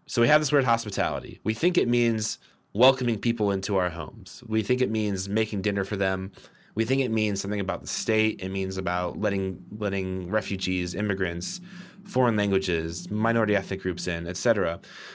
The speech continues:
But what's interesting is that the word itself carries with its, uh, carries with it its opposite.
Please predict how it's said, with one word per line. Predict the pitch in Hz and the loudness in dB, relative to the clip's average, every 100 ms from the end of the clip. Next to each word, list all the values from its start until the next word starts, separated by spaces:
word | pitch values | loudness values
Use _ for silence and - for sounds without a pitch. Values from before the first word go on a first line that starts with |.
| - - | -4 4
But | 127 120 | 4 4
what's | 117 | 2
interesting | 220 190 - 123 | 2 0 2 4
is | 113 110 | 4 2
that | 104 | 0
the | 107 | 2
word | 165 190 | 6 6
itself | 127 - 170 139 - | 4 4 6 4 4
carries | 127 123 120 | 6 6 6
with | 113 104 | 2 2
its, | 101 - - - | 0 -2 -8 -6
uh, | 80 101 95 87 65 | 0 4 4 0 0
carries | 127 113 | 4 4
with | 127 | 4
it | 123 92 | 2 2
its | 104 | 2
opposite. | 131 143 117 - 80 | 4 4 4 -4 -4